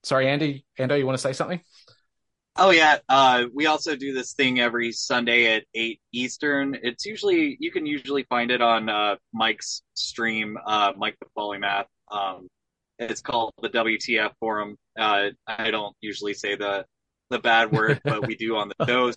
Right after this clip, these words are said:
Speaker 2: So just be pre-warned if you're one of those kind of Christians that doesn't like to hear that. Uh, but yeah, W T F Forum every Sunday. It'll be streamed live on the Easy Peasy YouTube, and,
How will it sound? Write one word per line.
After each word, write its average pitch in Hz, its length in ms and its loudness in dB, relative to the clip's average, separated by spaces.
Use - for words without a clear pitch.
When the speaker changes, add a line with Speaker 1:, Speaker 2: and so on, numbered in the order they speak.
Speaker 2:
So 120 140 2
just 113 260 -10
be 120 100 -4
pre-warned 117 440 0
if - 160 -4
you're 104 260 -2
one 113 140 -8
of - 100 -16
those 101 160 -4
kind 113 140 0
of 95 60 -10
Christians 107 460 -6
that 104 140 -8
doesn't 104 280 -10
like 95 200 -10
to 101 40 -20
hear 147 200 -2
that. 104 260 2
Uh, 117 320 4
but 117 260 2
yeah, 131 320 4
W 131 240 -4
T 131 160 -6
F 113 220 -2
Forum 117 280 -4
every 117 260 -2
Sunday. 120 640 0
It'll 110 220 -2
be 110 220 -8
streamed - 420 -6
live 113 280 0
on 107 120 -2
the 107 60 -10
Easy 107 420 -10
Peasy 107 320 -8
YouTube, 123 560 -2
and, 95 100 -12